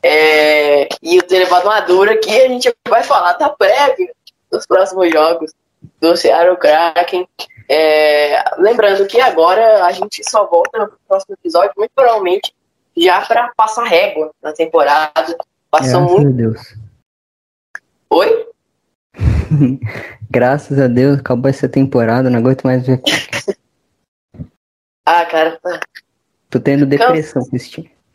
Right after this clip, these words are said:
Speaker 1: É, é depressão, cara. Depressão pura. É, a, o Matthew Beniers veio pra alegrar. Imagina se a gente não tivesse o Matthew Beniers.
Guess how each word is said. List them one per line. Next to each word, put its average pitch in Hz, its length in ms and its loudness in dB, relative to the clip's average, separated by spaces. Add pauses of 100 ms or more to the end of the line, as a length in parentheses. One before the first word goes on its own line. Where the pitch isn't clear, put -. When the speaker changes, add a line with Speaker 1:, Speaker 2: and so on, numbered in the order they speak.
(220)
Speaker 1:
É, 381 160 2
é - 260 -2
depressão, - 560 -2
cara. - 240 -14 (100)
Depressão 190 600 -4
pura. 190 360 4 (360)
É, 147 180 2
a, 156 360 0
o 160 140 0
Matthew 190 220 0
Beniers 214 400 2
veio 233 140 4
pra 240 160 0
alegrar. 180 440 2
Imagina 226 280 0
se 254 100 -2
a - 20 4
gente 214 120 -2
não 220 100 0
tivesse - 420 0
o 320 40 0
Matthew 330 200 -2
Beniers. 233 540 0